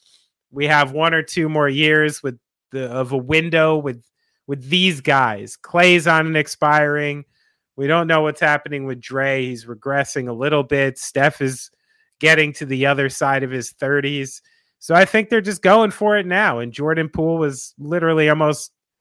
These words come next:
not playing in key playoff games, like, towards the end of that series. So,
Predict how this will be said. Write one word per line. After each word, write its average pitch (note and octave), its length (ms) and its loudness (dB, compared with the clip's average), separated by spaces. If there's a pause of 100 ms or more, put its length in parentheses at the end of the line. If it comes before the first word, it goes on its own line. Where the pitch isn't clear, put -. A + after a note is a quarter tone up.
(180)
not C#3+ 400 4
playing C#3 580 0 (180)
in B2+ 260 -6
key C#3+ 500 -4
playoff D#3 440 4
games, G#2+ 360 -8
like, A2 180 -10
towards B2+ 260 -8
the C3 120 -8
end B2 120 -8
of A#2+ 80 -8
that A#2+ 180 -6
series. G#2+ 460 -8
So, C3+ 380 -2